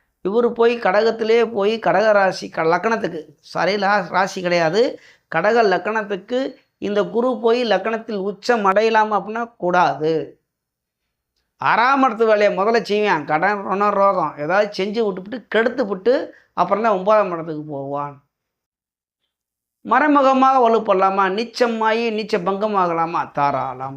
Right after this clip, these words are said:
இப்படித்தான் எடுக்கணும் ஒரு பலன். இப்ப ஆறாம் இடத்துக்கு அதிபதி வலுப்பெறக்கூடாது. ஆறாம் இடத்தில் பாவக்கிரகங்கள் இருக்கணும். ஆறாம் பாவகம் வலுப்பெறக்கூடாது. சரி,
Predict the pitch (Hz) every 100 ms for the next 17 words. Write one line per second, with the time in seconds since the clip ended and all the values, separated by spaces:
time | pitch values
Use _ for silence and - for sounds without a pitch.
0 | 127 156 220 254 233 208 170 160 139 147
1 | 139 - _ _ _ _ _ - 156 196
2 | 262 302 294 254 233 190 180 180 208 254
3 | 170 196 185 156 147 147 151 147 151 _
4 | _ 170 233 269 269 226 202 185 262 247
5 | 185 220 214 202 165 165 185 170 151 156
6 | 151 151 131 _ _ _ _ _ _ _
7 | _ _ _ - 180 220 226 190 180 175
8 | 175 123 240 190 185 170 143 147 139 131
9 | 147 147 127 _ _ _ _ _ _ _
10 | _ _ _ _ _ - 254